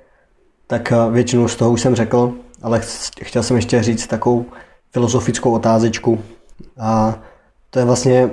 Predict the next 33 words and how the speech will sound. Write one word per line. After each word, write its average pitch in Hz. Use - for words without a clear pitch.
o 123
tom, 120
že 123
život 127
je 135
cesta. 135
A 123
to, 117
to 120
každý 123
z 113
vás 117
asi 120
ví, 113
že 113
je 110
to 110
ten 117
proces, 113
ne 120
ten 120
cíl. 117
A 107
teďka 127
vlastně 131
občas 131
se 135
stane, 123
že 123
z 123
té 123
cesty -
sejdem, 127